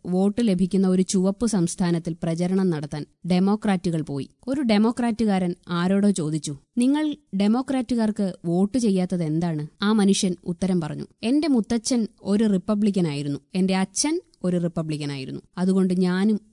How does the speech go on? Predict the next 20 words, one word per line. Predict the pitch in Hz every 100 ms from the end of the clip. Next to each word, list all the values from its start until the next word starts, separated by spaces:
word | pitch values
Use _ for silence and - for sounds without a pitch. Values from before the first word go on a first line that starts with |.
| -
റിപ്പബ്ലിക്കനാണ്." | 175 170 165 156 147 135 135 _ 202
ഡെമോക്രാറ്റുകാരന് | 233 262 285 294 285 262 226 202 190 170 -
അല്പം | 180 185 185
ദേഷ്യം | 160 160 - 208
തോന്നി. | 143 143 - _
എന്നിട്ട് | 208 220 190
ചോദിച്ചു, | 170 175 170 151 139 _
"നിങ്ങളുടെ | 240 285 339 294
അപ്പൂപ്പൻ | 220 302 294 294 285
ഒരു | 190 190
മണ്ടനായിരുന്നു, | 180 160 170 170 143 139 139 - 190
നിങ്ങളുടെ | 208 226 214 190
അച്ഛനും | 185 - - 277 370 -
ഒരു | 208 170
മണ്ടനായിരുന്നു, | 160 151 147 135 123 127 - _
അങ്ങനെയാണെങ്കിൽ | 180 214 254 247 247 240 240 -
നിങ്ങൾ | 202 220 240
ആരാകുമായിരുന്നു?" | 202 208 233 220 208 196 190 190 190 -
മറ്റേയാൾ | 220 214 262 226 202
പറഞ്ഞു, | 185 156 156